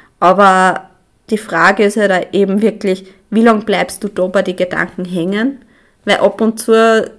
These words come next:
gibt's so Tage, da versauen da solche Gedanken wirklich den ganzen Tag. Da bist du nur am Zweifeln.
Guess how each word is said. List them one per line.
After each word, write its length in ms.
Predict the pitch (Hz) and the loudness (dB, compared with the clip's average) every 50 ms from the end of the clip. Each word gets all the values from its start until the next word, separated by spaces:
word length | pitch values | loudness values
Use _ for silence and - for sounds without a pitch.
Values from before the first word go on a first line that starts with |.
| - | -8
gibt's 240 | - 240 240 - - | -8 -8 -8 -4 -4
so 80 | 254 240 | -4 -4
Tage, 560 | - - 208 185 180 185 196 190 208 208 233 214 - - _ _ _ _ - | -4 -6 -4 0 0 0 0 0 -2 -4 -6 -8 -12 -20 _ _ _ _ -8
da 80 | 180 | -8
versauen 600 | 175 - 180 170 - - 185 165 185 214 240 285 277 | -6 -4 -6 -6 -4 -4 -2 -2 -2 0 2 2 2
da 120 | 277 247 | 2 -2
solche 400 | 247 - - 214 214 - - 226 | -4 -4 -6 -6 -6 -6 -8 -6
Gedanken 580 | - 214 214 214 185 170 180 202 196 214 202 202 | -6 -6 -4 -4 -4 -2 -4 -4 -6 -6 -6 -6
wirklich 300 | 202 190 196 - 185 190 | -6 -6 -6 -10 -10 -10
den 100 | 180 170 | -10 -8
ganzen 400 | - 151 160 160 - - - 151 | -8 -8 -8 -8 -10 -10 -10 -12
Tag. 460 | - - - 160 165 202 277 - - _ _ _ _ _ _ _ _ _ _ _ _ | -12 -12 -10 -6 -6 -6 -6 -8 -14 _ _ _ _ _ _ _ _ _ _ _ _
Da 60 | - | -8
bist 300 | 190 190 202 202 196 - | -6 -4 -4 -6 -4 -4
du 60 | - 196 | -4 -2
nur 180 | 202 196 202 | 0 0 0
am 160 | 220 262 277 | -2 -2 -4
Zweifeln. 680 | - - - 175 170 160 165 - - 190 202 240 247 - | -6 -6 -2 0 0 0 0 -2 -4 -4 -2 -4 -6 -8